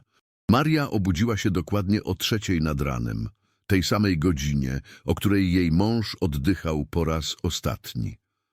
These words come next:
W pokoju poczuła intensywny zapach jego ulubionych papierosów, których nie palił od dziesięciu lat. Na stoliku nocnym leżała jego obrączka, którą dzień wcześniej włożyła do szkatułki w salonie.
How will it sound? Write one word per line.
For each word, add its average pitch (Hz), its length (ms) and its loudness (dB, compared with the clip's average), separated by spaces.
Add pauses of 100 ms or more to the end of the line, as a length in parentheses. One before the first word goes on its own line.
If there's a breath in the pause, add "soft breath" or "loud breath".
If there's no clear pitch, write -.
(140)
W - 60 -14
pokoju 127 420 0
poczuła 110 400 0
intensywny 95 680 2
zapach 92 360 -2
jego 82 220 0
ulubionych 85 580 2
papierosów, 82 720 -2 (340 soft breath)
których 98 380 0
nie 95 160 4
palił 98 560 0
od 78 180 0
dziesięciu 76 600 -2
lat. 64 440 -4 (440)
Na 101 100 4
stoliku 113 440 2
nocnym 117 460 4
leżała 98 400 2
jego 92 280 0
obrączka, 78 680 -2 (280 loud breath)
którą 95 320 2
dzień 104 300 2
wcześniej 101 520 -2
włożyła 90 440 -2
do 85 140 -2
szkatułki 82 600 -2
w - 80 -6
salonie. 53 560 -4